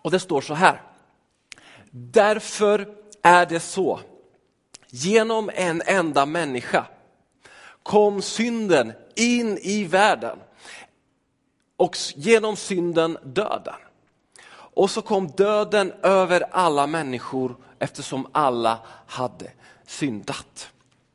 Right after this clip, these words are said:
I vers arton i, i samma, eh, samma Romarbrevet fem och arton står det så här: "Alltså liksom en endas fall ledde till fördömelse för alla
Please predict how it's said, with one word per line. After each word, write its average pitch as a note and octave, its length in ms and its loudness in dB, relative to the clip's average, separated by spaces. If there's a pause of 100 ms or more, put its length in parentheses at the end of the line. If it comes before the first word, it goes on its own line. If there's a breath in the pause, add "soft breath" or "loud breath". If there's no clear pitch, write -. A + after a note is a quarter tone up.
(580 loud breath)
I D#3 100 -2
vers E3+ 280 4
arton F#3 640 0
i, D#3 200 0
i D#3+ 40 0
samma, C#3+ 580 2 (640 soft breath)
eh, C3+ 320 -4 (1300)
samma C#3+ 340 0
Romarbrevet B2+ 500 -2
fem C3+ 320 0
och C3+ 80 2
arton C3 240 -6
står - 160 -2
det C3+ 60 0
så C3+ 120 -6
här: C3+ 200 2 (200 loud breath)
"Alltså F#3 440 2
liksom F#3+ 380 -2
en F3+ 180 0
endas G3 560 -2
fall D3+ 420 -4 (680 loud breath)
ledde E3+ 420 4
till E3 140 -8
fördömelse F#3 880 -2
för - 260 -4 (100)
alla F#3 800 2